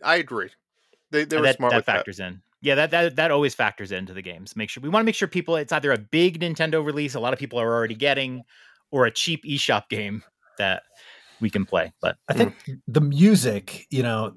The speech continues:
Speaker 3: it, it does change
Speaker 2: <laughs>
Speaker 3: sometimes, but a lot of the times it's the same one, same one, same one. And then they're like, "Eh, we'll change it up a little bit here."
Speaker 1: What's your favorite little, uh, ball to use?
Speaker 3: I was, I've been using Earth. My, my daughter
Speaker 1: Earth is
Speaker 3: came
Speaker 1: good.
Speaker 3: up and watched me today, and she was like,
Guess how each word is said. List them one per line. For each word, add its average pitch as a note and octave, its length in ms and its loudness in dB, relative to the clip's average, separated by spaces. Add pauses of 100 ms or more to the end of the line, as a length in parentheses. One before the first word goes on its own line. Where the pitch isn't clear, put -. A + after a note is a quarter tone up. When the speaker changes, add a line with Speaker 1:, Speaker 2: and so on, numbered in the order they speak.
(140)
Speaker 3:
it, A#2+ 280 -6
it A2 140 -6
does C#3+ 280 6
change C#3 400 2
Speaker 2:
<laughs> D3+ 60 2
Speaker 3:
sometimes, D#3 500 4
but B2 240 2
a B2 60 2
lot B2 220 4
of C3+ 60 2
the C3+ 60 4
times C3 380 2
it's G#2+ 120 -6
the A#2+ 80 -4
same B2+ 280 2
one, B2+ 240 2
same B2+ 260 2
one, B2 220 2
same B2+ 180 2
one. C3 140 2
And C#3 80 -2
then B2+ 80 2
they're A#2+ 80 2
like, A#2+ 140 -2 (160)
"Eh, C#4 100 4
we'll G#3+ 100 0
change D#3+ 240 -4
it D#3+ 80 -10
up - 120 -18
a - 40 -20
little - 140 -20
bit - 200 -14
here." - 300 -10
Speaker 1:
What's D#3+ 240 4
your D#3+ 100 4
favorite C#3 420 2
little, A#2+ 280 2
uh, G#2 140 6
ball A2 400 6
to - 160 -10
use? E2 460 -6 (840)
Speaker 3:
I C3+ 60 6
was, D#3 160 4
I've C3+ 160 0
been D#3 120 6
using C3+ 260 2
Earth. A#2 460 0
My, G#2 300 -2
my G#2+ 140 -4
daughter A2 260 4
Speaker 1:
Earth G#2 160 0
is - 60 -12
Speaker 3:
came A#2 160 0
Speaker 1:
good. G2+ 60 2
Speaker 3:
up A2 80 -2
and G2+ 120 2
watched G#2 280 0
me G2+ 120 0
today, G#2+ 320 -2
and G2+ 100 0
she - 120 -6
was - 100 -6
like, - 260 -10